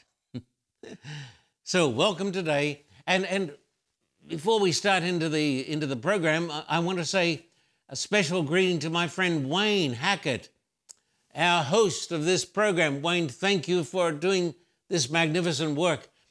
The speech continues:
I want to thank the Carter Report crew. They're working under great difficulties during this covid pandemic, but they, with Beverly and David and me,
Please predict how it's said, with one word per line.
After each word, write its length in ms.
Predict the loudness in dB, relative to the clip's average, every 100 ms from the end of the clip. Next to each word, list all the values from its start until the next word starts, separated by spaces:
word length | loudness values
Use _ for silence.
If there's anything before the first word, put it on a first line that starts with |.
| _ _ -2
I 120 | 0
want 180 | 2 0
to 60 |
thank 300 | 0 0 0
the 120 | -2
Carter 300 | -2 0 2
Report 480 | 2 0 0 -2 -2
crew. 480 | -2 2 2 0 -4 _ _ _ _ _ _ _ -16 _ _ _ _
They're 140 | 0 2
working 400 | 4 2 2 2
under 220 | 2 0
great 400 | 2 0 0 0
difficulties 800 | 0 2 0 -2 0 0 0 -2
during 400 | 0 2 2 2
this 360 | 2 0 -2 -10 _ _ -4
covid 420 | 0 2 2 -2 -4
pandemic, 720 | 0 2 2 0 0 0 -4 _ _ _ _
but 240 | -2 -2 2
they, 460 | 4 4 4 0 -10 _
with 380 | -2 0 0 -2
Beverly 720 | 2 2 2 2 4 2 0 -8 -16
and 260 | -14 -10
David 600 | 2 4 4 4 2 0 -6 _ -14
and 460 | -10 -10 -10 -16 _
me, 500 | 0 4 4 4 -2